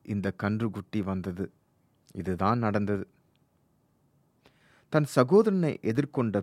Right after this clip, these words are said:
பின், "அதில் பயனேதும் இல்லை" என்று அறிந்த மோசே ஒரு தீர்மானத்துக்கு வரும்படியாக ஜனங்களை அழைத்தான். "கர்த்தருடைய பட்சத்தில் இருக்கிறவர்கள் யார்?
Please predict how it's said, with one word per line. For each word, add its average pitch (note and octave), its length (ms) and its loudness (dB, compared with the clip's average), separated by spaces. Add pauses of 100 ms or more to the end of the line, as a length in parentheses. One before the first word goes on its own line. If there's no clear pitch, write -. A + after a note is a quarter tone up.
பின், F#2+ 360 -6 (680)
"அதில் A#2+ 420 2
பயனேதும் D#3 600 2
இல்லை" A#2 300 4
என்று G2+ 220 -2
அறிந்த G2+ 300 -4
மோசே F#2+ 580 -4 (440)
ஒரு A2 360 0
தீர்மானத்துக்கு D3+ 680 0
வரும்படியாக G2+ 1000 0
ஜனங்களை A#2 580 0
அழைத்தான். F#2 560 -6 (1120)
"கர்த்தருடைய F#3+ 420 12
பட்சத்தில் D#3+ 540 6
இருக்கிறவர்கள் B2+ 640 6
யார்? A2 340 6